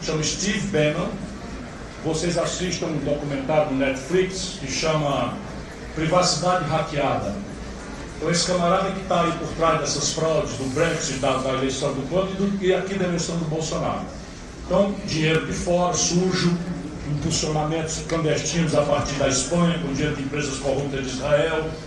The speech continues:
enfim, tudo isso tá bem mapeado, eu tenho todos os dados disso, tô tentando ver se a justiça brasileira sai da sua omissão criminosa em relação a essas coisas, porque senão não tem democracia.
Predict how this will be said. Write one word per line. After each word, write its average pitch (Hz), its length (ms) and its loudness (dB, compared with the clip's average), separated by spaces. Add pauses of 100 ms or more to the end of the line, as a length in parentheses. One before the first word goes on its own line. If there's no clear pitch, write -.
(120)
enfim, 170 300 0
tudo 220 200 0
isso 214 140 0
tá 196 100 6
bem 233 240 2
mapeado, 170 600 2
eu 151 80 -4
tenho 170 160 -2
todos 208 320 0
os 170 160 0
dados 143 360 -2
disso, 175 280 -2
tô 190 100 0
tentando 180 480 -2
ver 160 300 -2 (380)
se - 120 -2
a 151 80 4
justiça 143 380 -2
brasileira 143 480 0
sai 143 340 0 (560)
da 135 100 -2
sua 139 300 0
omissão 127 420 0 (120)
criminosa 131 680 -2
em 143 60 -2
relação 139 360 -2
a 135 40 -4
essas - 180 -6
coisas, 185 200 -2
porque - 60 -6
senão 285 180 -2
não - 80 -2
tem 240 140 -2
democracia. 196 760 0